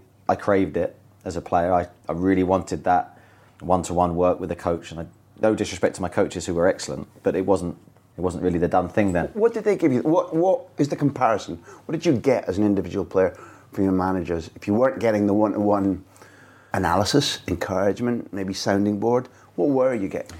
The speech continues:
Speaker 1: Well, I was getting, um, an opportunity. I was getting definitely a, a team coaching environment. So the team was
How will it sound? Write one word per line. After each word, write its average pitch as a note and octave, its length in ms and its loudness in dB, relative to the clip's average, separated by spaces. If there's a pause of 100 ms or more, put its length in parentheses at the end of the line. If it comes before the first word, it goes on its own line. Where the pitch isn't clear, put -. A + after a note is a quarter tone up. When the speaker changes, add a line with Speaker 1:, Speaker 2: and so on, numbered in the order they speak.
(360)
Speaker 1:
Well, F3 80 0
I D#3+ 40 4
was D#3 60 -2
getting, C#3 280 2
um, G#2+ 440 0 (320)
an F#2+ 120 2
opportunity. F#2+ 680 -2 (220)
I F#2 100 2
was F2+ 160 4
getting F2 680 -2 (140)
definitely G#2+ 360 0
a, - 100 2 (120)
a - 60 -2
team G#2 340 2
coaching F2 360 -2
environment. D#2 520 0
So F#2 140 2
the E2 80 2
team F#2 340 2
was E2 300 -2